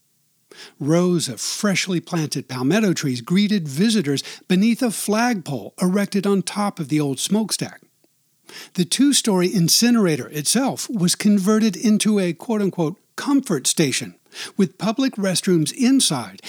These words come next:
and wooden verandas added to the south and west sides of the exterior. After the nineteen twenty-nine bridge festivities,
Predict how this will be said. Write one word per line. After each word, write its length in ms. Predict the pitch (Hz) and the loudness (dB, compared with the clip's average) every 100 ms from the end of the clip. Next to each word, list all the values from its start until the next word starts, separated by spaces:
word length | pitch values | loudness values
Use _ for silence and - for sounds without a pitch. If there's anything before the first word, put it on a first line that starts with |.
| - - | -8 0
and 320 | 196 185 170 | 2 4 4
wooden 320 | 220 247 233 | 4 4 4
verandas 760 | 156 160 160 247 269 156 117 - - | 2 2 2 2 2 2 -2 -8 -4
added 280 | 175 190 147 | 0 0 0
to 140 | - | -2
the 140 | 165 165 | 0 2
south 360 | - 190 120 - 170 | 0 -2 -8 -6 -2
and 260 | 156 139 | 0 0
west 280 | 180 254 - | 0 0 0
sides 440 | - 123 98 92 - | 0 -2 -8 -14 -10
of 120 | 165 | -6
the 160 | 147 165 | -2 -2
exterior. 640 | 160 - 226 202 101 - _ _ _ _ _ _ _ _ _ _ _ _ _ _ _ _ _ _ _ _ _ _ _ _ | -2 -4 -2 -2 -4 -12 _ _ _ _ _ _ _ _ _ _ _ _ _ _ _ _ _ _ _ _ _ _ _ _
After 320 | 175 254 262 | -2 0 0
the 120 | 208 | 2
nineteen 420 | 180 185 190 180 170 | 2 2 2 2 2
twenty-nine 520 | 185 165 151 131 120 | 2 2 2 0 -2
bridge 360 | 117 202 190 | 2 2 2
festivities, 720 | - 123 - 143 101 - - | -2 -2 0 -2 -6 -10 -16